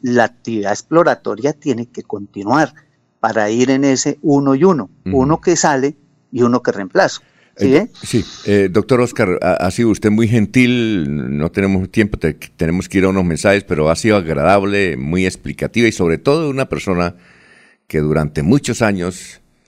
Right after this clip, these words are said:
Speaker 2: vive en función del petróleo, no solamente de enseñar, sino también de darles cifras reales, sin apasionamientos,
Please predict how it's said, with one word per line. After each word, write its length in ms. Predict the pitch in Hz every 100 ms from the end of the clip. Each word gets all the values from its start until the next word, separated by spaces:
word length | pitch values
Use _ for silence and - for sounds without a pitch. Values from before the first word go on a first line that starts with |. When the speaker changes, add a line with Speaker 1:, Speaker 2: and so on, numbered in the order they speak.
| _ -
Speaker 2:
vive 480 | - 110 104 98 -
en 180 | 107
función 420 | 80 85 - 107 98
del 160 | 98
petróleo, 500 | - 80 104 98 78
no 100 | 85
solamente 540 | 90 117 113 113 104 107
de 140 | 90
enseñar, 840 | 76 - 87 78 110 120 131 - -
sino 360 | - 90 90
también 420 | 92 98 95 95
de 160 | 95 87
darles 500 | 95 90 90 90 - _ _ _
cifras 580 | - 110 87 98 92 -
reales, 600 | - 80 78 95 90 90 -
sin 180 | 92
apasionamientos, 1120 | 73 76 76 82 71 87 92 - 90 90 -